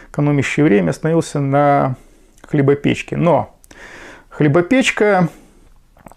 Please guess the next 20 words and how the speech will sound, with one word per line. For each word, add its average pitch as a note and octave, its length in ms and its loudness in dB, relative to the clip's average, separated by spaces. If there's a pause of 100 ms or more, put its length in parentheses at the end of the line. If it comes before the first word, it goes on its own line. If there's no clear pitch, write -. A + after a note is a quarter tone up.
(720)
обычно E3+ 460 0
используется C#3+ 1120 0 (240)
в - 40 -6
автоматических D3+ 720 -2
всяческих - 460 -6
режимах, G#3 680 0
там C3 600 -2 (500)
куча C#3+ 320 0
функций. A3 760 0 (540)
Нам F3+ 320 0
это G#3 160 2
не G3 80 2
надо. C3 380 0 (760)
Хлебопечку E3 640 0
я D#3 160 4
использую D#3 420 2
исключительно F3+ 880 -2
в - 80 -4
ручном D3+ 540 0
режиме. C3+ 580 0